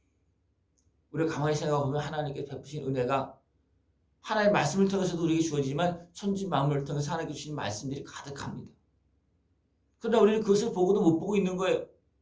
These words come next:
왜? 가로막혀서. 사단의 권세에 방해를 받아서. 데살로니가, 베레아, 아덴 그 지역 사람들이 어떤 특성이 다르고 성품이 다르고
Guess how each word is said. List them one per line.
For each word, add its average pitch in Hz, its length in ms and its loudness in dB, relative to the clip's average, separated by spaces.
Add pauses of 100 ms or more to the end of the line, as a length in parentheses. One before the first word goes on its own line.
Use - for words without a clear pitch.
(120)
왜? 165 280 -2 (300)
가로막혀서. 147 720 -4 (880)
사단의 208 380 4
권세에 185 420 0 (220)
방해를 160 340 2
받아서. 120 420 0 (3000)
데살로니가, 190 680 8
베레아, 175 520 2
아덴 165 360 0
그 175 200 -6
지역 180 360 0
사람들이 185 640 0
어떤 190 140 0
특성이 214 420 -4
다르고 - 720 0 (220)
성품이 202 480 0
다르고 170 680 2